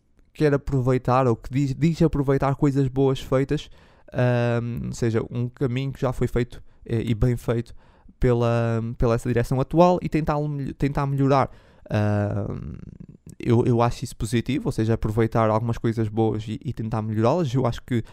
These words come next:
mesmo o próprio Frederico Vanas também, ahm, aproveitou algumas coisas que tinham sido deixadas pela anterior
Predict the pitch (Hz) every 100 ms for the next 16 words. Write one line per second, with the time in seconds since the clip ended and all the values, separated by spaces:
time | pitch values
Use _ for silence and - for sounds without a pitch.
0 | - 127 131 127 123 - - - 131 123
1 | 127 - 123 - 123 127 - 127 127 135
2 | 117 - - - 123 113 113 110 110 _
3 | _ _ _ - - 123 117 123 127 120
4 | 117 127 120 120 - 120 120 117 117 120
5 | 123 113 - 120 127 131 139